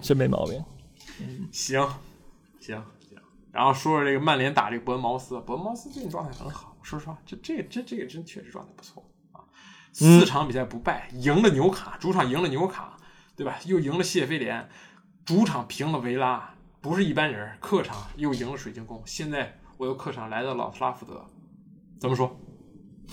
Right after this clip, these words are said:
Speaker 1: 怎么说？不好说。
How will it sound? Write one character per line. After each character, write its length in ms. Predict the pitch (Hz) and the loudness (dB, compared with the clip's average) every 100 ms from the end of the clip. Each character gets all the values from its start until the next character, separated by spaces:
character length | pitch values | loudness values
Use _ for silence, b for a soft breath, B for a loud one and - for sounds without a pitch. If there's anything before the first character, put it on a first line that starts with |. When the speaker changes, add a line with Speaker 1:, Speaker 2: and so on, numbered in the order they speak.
| b b - - - | b b -18 -20 -10
Speaker 1:
怎 80 | - | -4
么 80 | 120 | -2
说？ 300 | - 135 135 - - - - - - - - - - - - | 6 6 6 -2 -14 -18 -18 -20 -20 -20 -18 -18 -10 -8 10
不 80 | - | 12
好 100 | 175 | 12
说。 260 | - 127 | 12 10